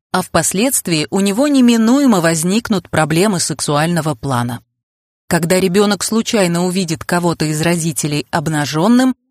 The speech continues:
и почувствует, что этому родителю неловко и что он старается спрятаться, то дитя, естественно, сделает вывод,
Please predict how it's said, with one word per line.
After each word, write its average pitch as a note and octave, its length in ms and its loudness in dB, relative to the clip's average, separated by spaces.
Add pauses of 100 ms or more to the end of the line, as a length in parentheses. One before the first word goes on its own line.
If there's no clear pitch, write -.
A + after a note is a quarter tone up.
и G#3 80 -2
почувствует, B3 640 0
что - 200 -2
этому A3+ 360 0
родителю F#3 520 0
неловко D#3 760 0 (300)
и G3 100 -2
что A3+ 220 -2
он A3+ 100 0
старается F3+ 640 -2
спрятаться, D#3 800 -2 (400)
то D#3+ 100 0
дитя, E3 580 0
естественно, D3 760 -2
сделает D3+ 500 -2
вывод, C#4 400 -2